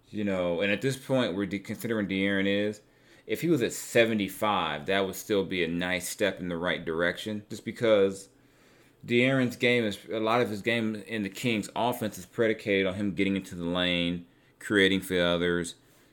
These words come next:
initiate, you know, drawing contact, getting to the line, getting the other team into the penalty,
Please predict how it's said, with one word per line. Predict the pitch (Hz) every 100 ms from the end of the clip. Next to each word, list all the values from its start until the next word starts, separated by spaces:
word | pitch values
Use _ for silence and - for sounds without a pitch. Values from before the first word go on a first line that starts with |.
| _
initiate, | 98 95 98 95 104 92
you |
know, | 95
drawing | 87 101 104 104 101
contact, | 101 101 90 92 101 90 73
getting | 95 95
to | 107
the | 104
line, | 92 90 90 87 90 87
getting | 95
the | 101
other | 95 95
team | - 101
into | 92 92
the | 92
penalty, | 87 107 92 90 85 85 85